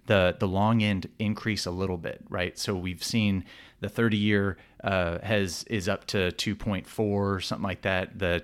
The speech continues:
ten, the twenty-year is up to two point five. Um, the ten-year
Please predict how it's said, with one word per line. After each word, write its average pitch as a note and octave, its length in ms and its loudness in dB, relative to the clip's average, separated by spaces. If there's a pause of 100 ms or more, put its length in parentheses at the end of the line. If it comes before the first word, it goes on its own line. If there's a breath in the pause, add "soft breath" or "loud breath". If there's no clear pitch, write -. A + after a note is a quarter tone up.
ten, A2+ 320 0
the F#2 80 -2
twenty-year G2 440 -2
is F2+ 120 -4
up G2 140 -6
to - 100 -14
two G#2+ 180 -6
point G2+ 300 -6
five. F2+ 500 -2 (400 loud breath)
Um, F2+ 480 -4
the G2 100 -6
ten-year G2 640 0